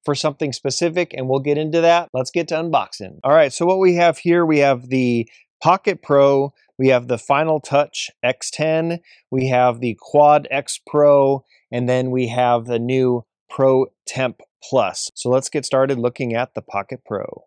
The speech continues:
So here we have the Chef's Temp Pocket Pro. This one is actually going to be the cheapest thermometer that they make. So let's get this unboxed.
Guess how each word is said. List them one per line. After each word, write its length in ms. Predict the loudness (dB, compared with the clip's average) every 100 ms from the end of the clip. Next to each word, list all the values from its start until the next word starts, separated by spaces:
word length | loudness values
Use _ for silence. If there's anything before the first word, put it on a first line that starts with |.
| -6
So 180 | -2 -2
here 320 | 0 0 0
we 220 | 0 0
have 360 | 2 2 0 -2
the 520 | -10 -2 0 0 -2 -4
Chef's 340 | -2 -2 -2
Temp 320 | -6 -6 -6 _ -2
Pocket 320 | -2 -2 -6
Pro. 240 | -2 0
This 220 | 0 -4 -4
one 140 | -4
is 120 | -2
actually 280 | -2 -2 -4
going 240 | -4 -4
to 100 | -4
be 200 | -4 -4
the 220 | -2 -6 -6
cheapest 760 | -8 -4 -4 -2 -2 -4 -10 -18 _ _ _ -4
thermometer 840 | -2 0 -2 -2 0 2 2 0 -6
that 440 | -4 0 0 0
they 120 | -2
make. 440 | 0 -2 -2 -6 -20 _ _ -12
So 180 | -8
let's 160 | -6 -6
get 160 | -8 -8
this 120 | -8
unboxed. 640 | -4 -2 -2 -4 -16 -20